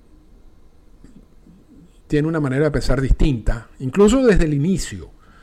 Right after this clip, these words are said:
porque Ohtani llega a Anaheim a través de una firma como si fuera un, en ese momento un Julio dos, un jugador Julio dos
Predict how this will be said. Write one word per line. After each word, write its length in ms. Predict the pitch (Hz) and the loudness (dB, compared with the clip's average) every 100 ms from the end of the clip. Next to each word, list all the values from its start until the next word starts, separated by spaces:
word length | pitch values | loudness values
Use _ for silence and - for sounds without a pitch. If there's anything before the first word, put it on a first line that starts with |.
| - - - | -20 -20 -20
porque 240 | - 127 147 | -12 -4 -4
Ohtani 560 | 139 160 165 214 208 - - | 0 0 0 0 -2 -14 -18
llega 640 | 135 151 196 208 147 101 - | -4 2 2 2 0 -4 -18
a 180 | - 123 | -10 -4
Anaheim 500 | 143 135 135 110 98 95 117 _ | -2 -4 -6 -8 -12 -20 -20 _
a 100 | 120 | -12
través 540 | 123 127 113 113 113 135 | -8 -8 -6 -8 -8 -6
de 280 | 135 131 - | -4 -4 -6
una 220 | 135 139 | -6 -4
firma 580 | 139 147 135 117 117 120 _ - - - - | -2 0 0 -2 -8 -12 _ -20 -20 -20 -8
como 200 | 143 135 | -4 -4
si 100 | 131 | -4
fuera 300 | 131 127 143 | -4 -2 -2
un, 260 | 143 135 120 | -2 -4 -6
en 100 | 135 | -6
ese 140 | 117 | -2
momento 320 | 165 131 127 | -2 -2 -2
un 100 | 151 | -2
Julio 240 | 139 143 135 | 0 2 0
dos, 120 | 110 | -2
un 100 | 123 | -4
jugador 260 | 147 117 120 | -4 -4 -4
Julio 280 | 143 139 131 | -2 0 0
dos 340 | 110 127 131 | -2 -6 -6